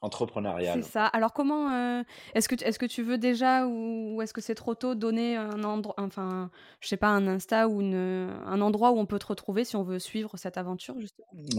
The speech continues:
Speaker 1: Mon Insta perso, euh, Erwan Alonso.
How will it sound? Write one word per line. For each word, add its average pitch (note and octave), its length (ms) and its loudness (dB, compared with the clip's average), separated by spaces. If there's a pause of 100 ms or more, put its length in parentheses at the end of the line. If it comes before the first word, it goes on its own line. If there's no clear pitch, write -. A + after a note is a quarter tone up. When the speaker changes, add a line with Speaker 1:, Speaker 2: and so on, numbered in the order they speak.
Speaker 1:
Mon A2 160 6
Insta G#2+ 300 4
perso, G2+ 500 -2 (400)
euh, D2 680 -6 (140)
Erwan F#2 360 0
Alonso. E2+ 500 -4